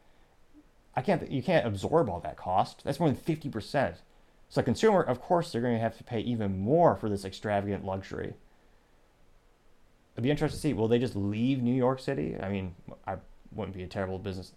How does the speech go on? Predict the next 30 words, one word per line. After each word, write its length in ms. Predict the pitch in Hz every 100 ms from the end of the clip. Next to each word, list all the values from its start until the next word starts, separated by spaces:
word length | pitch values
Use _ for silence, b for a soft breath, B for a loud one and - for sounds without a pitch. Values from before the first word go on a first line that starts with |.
| b b b b -
It'd 300 | 107 117 -
probably 260 | 113 95
be 60 | 98
a 20 |
nice 240 | 98 98
relief 260 | 101 110 117
if 60 | 90
people 220 | 98 95
move 180 | 98 95
away, 240 | 113 101
but 120 | 95
I 40 | 98
mean 120 | 95
the 60 |
businesses. 600 | 95 127 101 98 101 101 - b b b b b
But 300 | - 92 - - _ -
time 140 | 120
shall 160 | 117 107
tell 160 | 113
to 60 | 98
see 240 | 95 98
if 140 | 98 98
they 120 | 101
could 100 | 95
actually 220 | 98 101
make 120 | 95
it 60 | 85
a 40 |
profitable 460 | 85 98 98 101 98
endeavor. 540 | 95 92 92 98 -